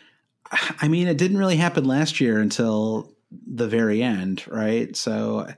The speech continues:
I don't know. I mean, if this, if this were game week thirty-four through eight and they were locked into a spot,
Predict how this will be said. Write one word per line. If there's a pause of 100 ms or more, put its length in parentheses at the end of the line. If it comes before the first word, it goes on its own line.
(720)
I
don't
know.
I
mean,
if
this,
if
this
were
game
week
thirty-four
through
eight
and
they
were
locked
into
a
spot,